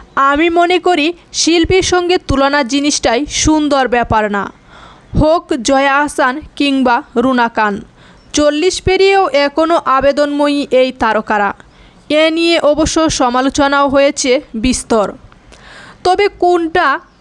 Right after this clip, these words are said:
কোন ধরনের সমালোচনা সেটিও বিশ্লেষণ করলেন রুনা খান। বললেন, "জয়া আপা, আমি,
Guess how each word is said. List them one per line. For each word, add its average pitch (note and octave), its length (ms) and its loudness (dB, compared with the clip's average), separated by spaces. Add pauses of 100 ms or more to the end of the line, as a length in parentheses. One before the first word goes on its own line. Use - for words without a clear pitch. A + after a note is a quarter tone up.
(260)
কোন E4+ 380 2
ধরনের E4 400 0
সমালোচনা D4 680 0
সেটিও D#4 480 0
বিশ্লেষণ C#4 600 0
করলেন D4 480 0
রুনা B3 360 0
খান। G#3+ 360 -2 (320)
বললেন, A#3+ 400 0 (400)
"জয়া D4+ 340 0
আপা, C4 420 0 (260)
আমি, C4+ 400 0